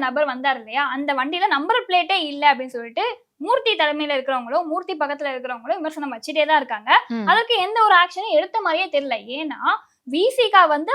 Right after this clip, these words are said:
Speaker 1: அந்த அளவுக்கு திமுகக்கு ஒரு அழுத்தம் கொடுத்திருக்கோம் அப்படின்ற ஒரு சந்தேகமும் வருது இல்ல?
Speaker 2: ஆமா, ஆனா வி சி கா வந்து அழுத்தம் கொடுக்கறதுக்கெல்லாம் வாய்ப்பு கிடையாது. ஏன்னா என்ன பண்ணாலும் அவங்க பணிஞ்சுதான் போய்கிட்டு இருக்காங்க. ஏன்னா அவங்களுக்கு இப்போ தேவை தொகுதிகள் எங்களுக்கு நிறைய கொடுக்கணும், எலெக்ஷன்ல எங்களுக்கு நிறைய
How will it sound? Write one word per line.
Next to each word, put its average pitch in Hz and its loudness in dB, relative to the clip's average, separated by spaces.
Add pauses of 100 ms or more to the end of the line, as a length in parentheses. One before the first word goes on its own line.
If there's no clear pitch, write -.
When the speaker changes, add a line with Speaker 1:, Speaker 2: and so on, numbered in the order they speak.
Speaker 1:
அந்த 359 0
அளவுக்கு 381 2
திமுகக்கு 370 0
ஒரு 320 4
அழுத்தம் 320 0
கொடுத்திருக்கோம் 302 0
அப்படின்ற 262 -2
ஒரு 269 -2
சந்தேகமும் 392 -2
வருது 254 -6
இல்ல? 294 -6 (280)
Speaker 2:
ஆமா, 196 2 (340)
ஆனா 220 2 (120)
வி 202 -4 (100)
சி 359 0
கா 330 8 (100)
வந்து 269 2
அழுத்தம் 339 2
கொடுக்கறதுக்கெல்லாம் 262 4
வாய்ப்பு 285 4
கிடையாது. 226 6
ஏன்னா 269 2 (120)
என்ன 233 2 (120)
பண்ணாலும் 247 6
அவங்க 285 2
பணிஞ்சுதான் 285 6
போய்கிட்டு 233 2
இருக்காங்க. 196 6 (140)
ஏன்னா 262 6 (100)
அவங்களுக்கு 320 0
இப்போ 214 -2 (100)
தேவை 226 4 (360)
தொகுதிகள் 302 8
எங்களுக்கு 220 0
நிறைய 190 0
கொடுக்கணும், 180 -6 (140)
எலெக்ஷன்ல 285 2
எங்களுக்கு 214 -4
நிறைய 240 2